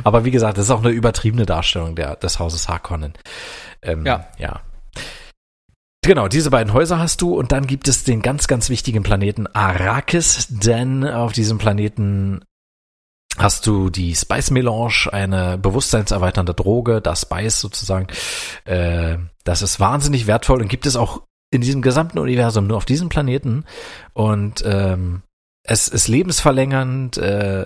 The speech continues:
Speaker 1: es stärkt deine Gesundheit, deine Wahrnehmung, wie gesagt. Es ist für die Navigatoren wichtig, weil sie damit durch Raum und Zeit reisen können und damit machen sie auch die Raumfahrt möglich.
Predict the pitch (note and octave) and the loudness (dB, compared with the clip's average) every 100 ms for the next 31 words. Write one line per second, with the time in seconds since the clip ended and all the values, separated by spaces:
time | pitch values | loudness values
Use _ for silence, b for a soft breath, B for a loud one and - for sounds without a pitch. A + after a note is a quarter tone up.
0 | - - - - A2+ - A#2+ B2 B2+ C#3 | -4 -4 -2 0 0 2 2 2 0 2
1 | B2+ A#2+ A2 G#2 G2 B2+ B2+ B2 A2 A2+ | 2 2 2 2 2 2 0 0 0 0
2 | G#2 F#2+ F#2 G2 - G2+ - - - - | 0 2 2 0 -4 -4 -2 -4 -6 -10
3 | - - A2 G#2+ G#2+ A2 G#2 G2 - C3 | -10 -2 0 2 2 2 0 4 4 4
4 | E3 D#3+ F3+ G3 G3 B - _ _ G#2 | 2 0 -2 -2 -8 B -20 _ _ 0
5 | C#3 D3+ - D3+ D3 - A2 G2+ G#2+ G#2+ | 2 2 0 0 0 0 0 2 0 2
6 | A2+ G#2+ G2 - F#2+ G2+ F#2+ - B2 D#3+ | 2 2 2 2 2 2 0 0 0 -2
7 | - - _ _ - A2+ C#3 C#3 A#2+ C#3+ | -4 -6 _ _ -4 0 2 0 2 2
8 | C3+ G#2+ G2+ G#2 F#2+ G#2 G#2 F2+ - F#2 | 2 2 2 2 0 2 2 2 0 0
9 | C#3 E3+ D3 B2+ A#2+ A#2 C3 A2+ A2+ | 0 0 0 2 2 2 2 0 0